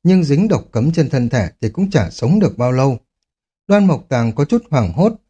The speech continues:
cái loại sự tình đồ diệt thành trì của hai tộc này, trước kia lão cũng nghĩ tới, nhưng không cách nào làm được.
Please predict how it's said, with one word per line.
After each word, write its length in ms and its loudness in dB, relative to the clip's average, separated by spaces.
cái 80 4
loại 200 2
sự 200 -4
tình 300 0
đồ 180 0
diệt 260 -2
thành 240 0
trì 220 0
của 100 -8
hai 160 0
tộc 280 -4
này, 240 -2
trước 160 2
kia 180 2
lão 200 -2
cũng 260 0
nghĩ 220 2
tới, 260 0
nhưng 160 4
không 220 -2
cách 200 -6
nào 200 -2
làm 260 -4
được. 200 -4